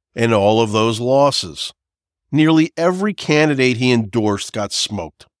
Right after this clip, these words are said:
In any competitive race, all of his candidates lost. And the liberals knew this. They know that he's toxic,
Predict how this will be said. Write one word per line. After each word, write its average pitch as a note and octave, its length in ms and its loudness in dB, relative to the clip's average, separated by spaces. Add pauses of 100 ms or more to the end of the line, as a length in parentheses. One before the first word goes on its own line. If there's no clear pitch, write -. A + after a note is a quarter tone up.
(580)
In D3 140 0
any G3+ 340 2
competitive A#2+ 640 -2
race, G2+ 400 -2 (100)
all C#3 300 2
of A2 60 0
his G#2 120 -2
candidates F#2+ 600 -8
lost. - 480 -14 (560)
And B2 180 -4
the C#3 60 -2
liberals D#3 480 0
knew E3+ 260 4
this. - 380 -8 (320)
They D3+ 160 2
know F3 340 4
that D3+ 140 0
he's - 160 -4
toxic, - 720 -6